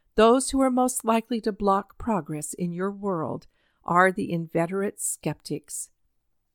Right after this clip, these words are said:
And he gave a reminder that Rome was not built in one day, nor Everest climbed in one hour. I would add, you cannot speed grow a garden. Change and transformation takes time.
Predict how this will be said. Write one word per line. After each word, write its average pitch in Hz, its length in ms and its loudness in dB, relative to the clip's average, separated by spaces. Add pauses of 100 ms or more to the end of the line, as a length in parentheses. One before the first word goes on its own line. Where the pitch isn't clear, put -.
(120)
And 170 120 0
he 175 80 -2
gave 165 220 0
a 175 60 -2
reminder 165 540 -2
that 151 320 -4
Rome 220 300 0
was 190 180 -4
not 226 260 -4
built 208 300 0
in 175 140 -8
one 165 220 -6
day, 180 460 -2
nor 240 380 0
Everest 226 640 -4
climbed 165 480 -4
in 175 220 -4
one 175 200 -8
hour. 165 460 -4 (580)
I 175 140 -2
would 170 160 -2
add, 165 280 -4
you 202 280 0
cannot 247 520 -6
speed - 380 -4
grow 175 240 0
a 180 40 -8
garden. 156 500 -6 (480)
Change 254 480 -2
and 240 120 -4
transformation 190 920 -4
takes - 340 -10
time. 160 460 -8